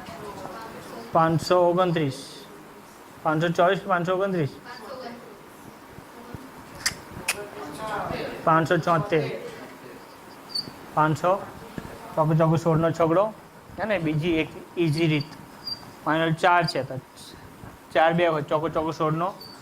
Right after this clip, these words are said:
છગડો વધી એક, આ બંનેનો ગુણાકાર, ચાર દુ આઠ, આઠ ગુણ્યા બે, સોળ,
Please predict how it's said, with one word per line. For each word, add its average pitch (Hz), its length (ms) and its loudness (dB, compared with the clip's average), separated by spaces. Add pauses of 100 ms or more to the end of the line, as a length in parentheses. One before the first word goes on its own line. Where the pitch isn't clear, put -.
(220)
છગડો 160 320 4
વધી 160 340 4 (520)
એક, 175 320 2 (960)
આ 151 80 0
બંનેનો 170 380 2
ગુણાકાર, 170 500 4
ચાર 160 300 2
દુ 180 220 -2 (840)
આઠ, 165 240 4 (300)
આઠ 175 200 0
ગુણ્યા 175 400 -4
બે, 180 260 -4 (1700)
સોળ, 175 220 2